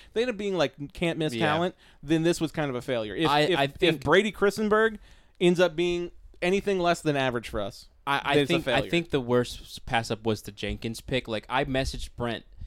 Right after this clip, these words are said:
Speaker 2: the day before the, the draft started. Like, "Jenkins and Jeremiah Owusu-Koramoah are my two people I desperately want the Panthers to get." We trade back with the Bears. Who do they grab? Jenkins. We then go to the Browns pick. We trade with the Browns. Who do the Browns pick?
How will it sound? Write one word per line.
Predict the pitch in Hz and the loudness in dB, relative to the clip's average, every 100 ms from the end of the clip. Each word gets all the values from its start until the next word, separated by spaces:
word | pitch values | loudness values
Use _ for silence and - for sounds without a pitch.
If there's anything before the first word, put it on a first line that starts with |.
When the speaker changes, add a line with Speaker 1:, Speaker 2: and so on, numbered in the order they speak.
| - - | -10 -4
Speaker 2:
the | 120 | -6
day | 117 127 123 | -4 -4 -2
before | 135 131 131 127 | -2 -4 0 -2
the, | 117 123 120 127 | -2 -4 -4 -4
the | 120 | -6
draft | - 117 113 | -2 -2 -2
started. | - 117 113 101 98 | 0 0 2 -2 -4
Like, | 113 104 - - - - | -6 -6 -10 -16 -16 -14
"Jenkins | - 131 139 165 175 147 | 0 2 2 0 0 -2
and | 127 | -4
Jeremiah | 127 127 127 127 120 | -2 -2 0 0 0
Owusu-Koramoah | 113 120 113 127 131 120 117 110 | 0 -2 -4 -6 0 0 2 0
are | 104 | 0
my | 104 104 | -2 -6
two | - 131 | -2 -2
people | 131 - 117 | -2 -4 -4
I | 104 107 - | -4 -6 -2
desperately | 127 117 - 123 | -2 -2 -6 -8
want | 110 113 | -4 -6
the | 110 | -6
Panthers | - 110 107 101 | -6 -6 -6 -10
to | - | -10
get." | 107 101 - - - - - | -8 -10 -12 -20 -20 -20 -16
We | 123 | -12
trade | - 113 | -8 -6
back | 110 120 | -2 -2
with | 131 | -2
the | - | -4
Bears. | - 120 98 90 | -2 -2 -2 -2
Who | 120 | -4
do | 123 | -2
they | 135 | 0
grab? | 143 147 - | 2 0 0
Jenkins. | - 123 113 101 90 - - - | -2 0 0 -2 -8 -12 -20 -8
We | 127 | -2
then | 127 135 | 0 0
go | 143 139 | 0 -2
to | 151 156 | -2 -2
the | |
Browns | 160 165 165 147 - | 2 4 6 2 -2
pick. | - 98 | -8 -8
We | 110 | -6
trade | 131 | -6
with | 135 | -6
the | 151 | -4
Browns. | 170 139 - | -2 -2 0
Who | 147 | 0
do | |
the | 170 | 2
Browns | 202 214 - | 4 2 2
pick? | 233 | -2